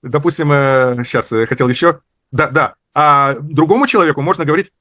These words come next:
е-, если вы знаете, что другому человеку бу-, будет непосредственный вред от того, что этот зло-, злодей что-то сделает, то разрешается ему это сказать, при-, предупредить, чтобы этот вред,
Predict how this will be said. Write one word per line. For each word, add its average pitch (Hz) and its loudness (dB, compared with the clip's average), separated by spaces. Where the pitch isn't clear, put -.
е-, 147 0
если 196 -2
вы 175 0
знаете, 151 -2
что 120 -4
другому 156 0
человеку 151 0
бу-, 147 2
будет 143 2
непосредственный 147 0
вред 135 0
от - -10
того, 123 0
что 123 -4
этот 117 -4
зло-, 117 0
злодей 117 -2
что-то 98 -8
сделает, 131 0
то 165 4
разрешается 185 0
ему 110 -4
это 110 -2
сказать, 135 0
при-, 117 2
предупредить, 110 -2
чтобы 107 -4
этот 104 -2
вред, 113 -2